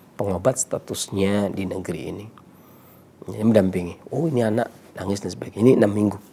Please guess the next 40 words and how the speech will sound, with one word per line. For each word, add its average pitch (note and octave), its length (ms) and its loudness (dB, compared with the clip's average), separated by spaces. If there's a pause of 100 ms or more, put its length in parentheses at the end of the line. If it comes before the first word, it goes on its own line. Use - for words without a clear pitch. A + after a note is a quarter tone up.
<clears throat> - 1300 -4
Pembahasan G#2+ 340 10
baru G#2+ 220 10
anak B2+ 160 8
sampai A2+ 240 6
enam G2+ 100 8
minggu. F#2+ 460 4
Mudah-mudahan G2 340 2
ke G#2 140 -2
depan G2 240 2
kita G2 160 -4
akan F#2 160 -2
sampai F#2+ 340 -4
masuk - 220 -4
ke F#2 140 -4 (180)
tiga F#2+ 160 0
bulan, G2 320 0
enam F2 160 -2
bulan, F#2 240 -2
dan F2 80 -4
seterusnya. A2 640 -2
Karena F2+ 260 -6
waktu - 460 -6 (180)
<clears throat> A2 260 0
sudah F2+ 280 -2
di F#2 80 -4
sini, G2+ 260 0
di F#2 80 -4
studio, G2 480 -4 (460)
sudah - 240 -6
hampir F#2 320 -6
jam F2+ 160 -6
sebelas. F2 480 -6 (720)
Kita - 160 -8
gunakan G2 400 2
sebagai - 320 -6
tanya F#2+ 240 -6
jawab. F#2 400 4 (100)
<clears throat> - 320 0 (520)
Ya, G2 160 -2